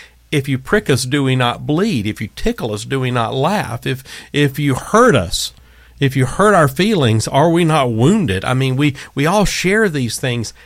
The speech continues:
and Jesus sees that in each of us. And he reaches out to us all with love. We have to accept that gift, but he reaches out to all of us with love.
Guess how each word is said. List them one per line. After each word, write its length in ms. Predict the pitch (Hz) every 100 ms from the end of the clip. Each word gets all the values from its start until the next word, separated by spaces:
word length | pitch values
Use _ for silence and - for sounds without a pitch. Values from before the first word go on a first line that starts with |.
| _ -
and 160 | 131
Jesus 420 | 123 175 208 175 139
sees 380 | - 220 285
that 220 | 175 117 104
in 100 | 104
each 240 | 98 -
of 240 | 92 80
us. 240 | - - - - _ _ _ _ _ _ -
And 460 | 143 135 131 131 135
he 160 | 147
reaches 420 | 139 156 160 147
out 280 | 135 175 -
to 200 | - 143
us 200 | 127 - -
all 320 | 147 202 170
with 160 | 117 117
love. 600 | 120 185 139 92 - - - - - _ _ _ _ _ -
We 100 | 135
have 220 | 147 147
to 100 | -
accept 380 | 113 - 135 123
that 260 | 98 95 95
gift, 480 | 220 285 - - -
but 200 | 113 107 - - -
he 140 | -
reaches 360 | 143 151 160 139
out 240 | 156 175 139
to 60 |
all 280 | 127 170 240
of 180 | 131 117
us 160 | 113
with 120 | 127 117
love. 420 | 151 208 113